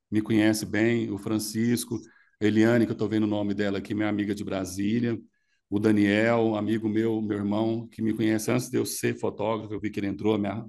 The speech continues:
a minha filha. Então, sabe o que que eu tô falando.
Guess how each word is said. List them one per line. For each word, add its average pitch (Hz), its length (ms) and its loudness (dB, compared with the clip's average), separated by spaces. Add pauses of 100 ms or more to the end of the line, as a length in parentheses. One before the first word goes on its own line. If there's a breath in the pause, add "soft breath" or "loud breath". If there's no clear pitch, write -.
(460)
a 90 60 -6
minha 101 200 0
filha. 117 640 0 (720)
Então, 123 300 2
sabe 151 380 0
o 147 40 0
que 143 60 -8
que 143 60 -4
eu 135 40 -4
tô 127 80 -6
falando. 95 580 0